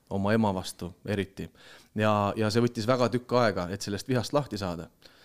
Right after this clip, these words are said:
Ja, ja milles see siis väljendus, oligi see, et ma üks hetk lõpetasin täielikult suhtlemise, andsin märku neile, et ma olen haiget saanud, kirjutasin kirja, miks ma ei näe, ei pea vajalikuks nendega suhelda. Ja, ja üks hetk ma lihtsalt tabasin selle ka ära,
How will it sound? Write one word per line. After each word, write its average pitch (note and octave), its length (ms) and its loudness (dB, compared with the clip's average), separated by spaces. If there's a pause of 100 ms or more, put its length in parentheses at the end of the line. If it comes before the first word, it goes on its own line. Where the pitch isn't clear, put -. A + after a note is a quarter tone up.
(200)
Ja, G#2+ 360 2
ja A2 100 2
milles C3+ 300 2
see G2+ 80 -4
siis G2+ 160 -6
väljendus, A#2+ 420 2
oligi A2 240 0
see, A2+ 220 4
et - 100 -10
ma G2+ 160 0
üks A#2+ 220 -2
hetk - 240 -6 (580)
lõpetasin A2+ 480 -2
täielikult - 400 -2
suhtlemise, A#2 600 0 (400)
andsin A2+ 400 0
märku B2+ 400 2
neile, G#2+ 320 4 (260)
et G#2 160 -8
ma G#2+ 120 2
olen G2+ 120 0
haiget A2+ 380 2
saanud, G#2 320 -2 (540)
kirjutasin G#2+ 440 -2
kirja, A#2+ 420 2
miks G#2+ 280 -4
ma G#2+ 100 2
ei G#2 60 0
näe, G2+ 240 0
ei G#2+ 40 -2
pea G#2+ 160 0
vajalikuks G#2 540 0
nendega F#2 220 -6
suhelda. G2+ 460 0 (600)
Ja, A2+ 300 4
ja A2+ 120 6
üks D#3 200 2
hetk - 160 -2
ma A#2+ 100 2
lihtsalt - 220 -4
tabasin G#2+ 400 0
selle A2+ 200 2
ka G#2+ 160 2
ära, G#2+ 140 2